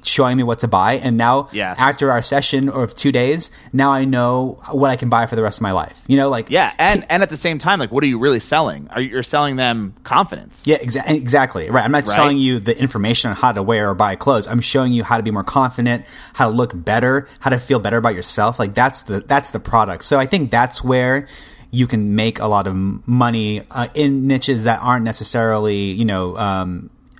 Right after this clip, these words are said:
Speaker 1: uh, I need, need to haves. They're like, you know, luxuries or whatever. Like,
Speaker 2: Yeah.
Speaker 1: that's how you can do it. I think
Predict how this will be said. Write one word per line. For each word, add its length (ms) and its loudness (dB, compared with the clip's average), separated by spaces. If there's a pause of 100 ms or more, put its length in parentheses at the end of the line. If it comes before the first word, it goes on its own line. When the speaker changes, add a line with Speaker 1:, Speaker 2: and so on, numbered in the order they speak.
Speaker 1:
uh, 300 -6 (320)
I 160 -4
need, 280 -2
need 160 2
to 80 0
haves. 400 -8
They're 140 -2
like, 240 -6
you 80 -8
know, 200 -10 (120)
luxuries 600 -4
or 80 -8
whatever. 280 -12
Like, 80 -14
Speaker 2:
Yeah. 220 -4
Speaker 1:
that's 180 0
how 100 -2
you 120 -2
can 120 -6
do 80 -6
it. 80 -10
I 100 2
think 200 -2